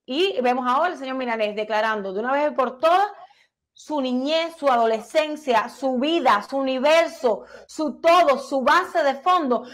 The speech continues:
No es la base de fondo de una Naulema que creció en los sitios con unos padres cuentapropistas que ni comunistas eran, nunca lo han sido.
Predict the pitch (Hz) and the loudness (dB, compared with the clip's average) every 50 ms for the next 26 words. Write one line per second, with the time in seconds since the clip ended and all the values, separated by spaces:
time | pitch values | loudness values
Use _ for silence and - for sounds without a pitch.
0 | - - - 320 427 453 415 359 339 349 403 403 - 370 302 285 - 339 359 370 | -14 -8 -4 0 0 2 4 6 6 6 4 4 2 0 0 0 0 0 0 0
1 | 339 277 277 269 277 311 349 370 349 294 277 262 262 269 285 311 349 370 392 440 | 2 2 4 4 4 4 2 0 0 0 0 2 2 4 4 2 2 2 0 -2
2 | 440 - - - _ _ _ 285 285 277 254 - 359 370 370 349 311 320 - 381 | -4 -8 -14 -20 _ _ _ 2 2 2 2 0 0 0 0 0 0 0 -2 -2
3 | 370 370 320 269 285 294 285 - 339 339 320 320 302 277 247 240 226 262 294 381 | 0 0 0 0 -2 -4 -2 -2 -2 -2 0 0 0 -2 -2 -2 -2 -2 -2 -2
4 | 381 330 262 247 240 247 247 262 233 247 294 349 - - 302 254 226 214 233 294 | -2 -2 -2 0 0 0 2 2 2 0 0 -2 0 0 2 4 4 4 2 2
5 | 370 359 330 269 240 - - 175 196 - | 2 2 2 2 2 0 -4 -10 -12 -12